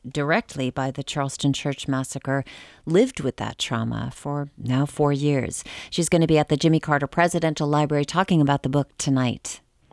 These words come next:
Thousands of people came to hear President Obama's eulogy for Reverend Pinckney. Millions of people have viewed that online. But you follow the families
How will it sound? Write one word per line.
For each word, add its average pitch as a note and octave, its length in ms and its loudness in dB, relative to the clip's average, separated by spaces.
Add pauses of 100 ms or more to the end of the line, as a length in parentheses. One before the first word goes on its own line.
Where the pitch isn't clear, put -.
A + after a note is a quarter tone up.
(220)
Thousands F3 560 4
of D3 80 -2
people D3 320 2
came D3 340 4
to D3+ 140 0
hear C#3 320 0
President C#3 540 2
Obama's C3+ 500 2
eulogy D3 520 2
for C3 440 -2
Reverend C3+ 560 2
Pinckney. C3+ 640 2 (440)
Millions G3+ 360 6
of D#3 60 2
people D3+ 280 2
have C#3 300 2 (120)
viewed C#3 320 2
that C#3 180 2
online. C#3 640 6 (1000)
But C#4 80 4
you D#4 140 6
follow A3+ 320 4
the F#3 100 4
families D3+ 800 4